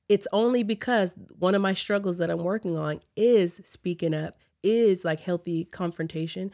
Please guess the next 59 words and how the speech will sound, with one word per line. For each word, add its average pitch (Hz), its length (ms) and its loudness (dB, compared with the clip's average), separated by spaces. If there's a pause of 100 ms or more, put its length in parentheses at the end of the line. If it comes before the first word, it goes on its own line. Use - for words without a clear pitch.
(220)
because 175 240 2
a 175 60 0
lot 175 240 0
of 208 60 -2
times 190 340 -2
I 165 120 0
would 165 160 -2
just 147 240 -8
take 196 220 -4
stuff 254 400 -4 (460)
instead 175 400 0
of, 165 120 0
like, 160 260 -4
because 180 280 -2
I 170 80 2
wanted 160 320 -2
to, - 100 -12
for - 160 -4
the 160 100 -2
sake 165 240 -2
of 147 160 -10
peace, 233 360 -6 (260)
but 170 140 -2
the 170 80 2
Lord 160 260 2
had 165 180 -2
to 160 60 -8
show 165 260 -6
me 165 160 0
that 165 380 -6 (340)
I'm 175 140 0
not 170 200 0
giving 170 240 -4
the 165 100 0
other 156 160 0
person 160 340 -4
the 156 100 -4
opportunity 151 640 -6
to 151 100 -6
grow 151 380 -2
if 151 200 -6
I'm 151 120 -2
just 143 240 -6
taking 165 360 -2
all 147 120 -6
this, 143 160 -8
taking 156 320 -4
all 147 140 -6
this, 147 180 -10
because 151 380 -8 (180)
he's - 280 -6
put 190 240 -2
ideas 165 600 -2
and 160 80 -4
different 160 300 -8
things 165 240 -8
inside 185 420 -6
of 208 80 0
me 170 200 -2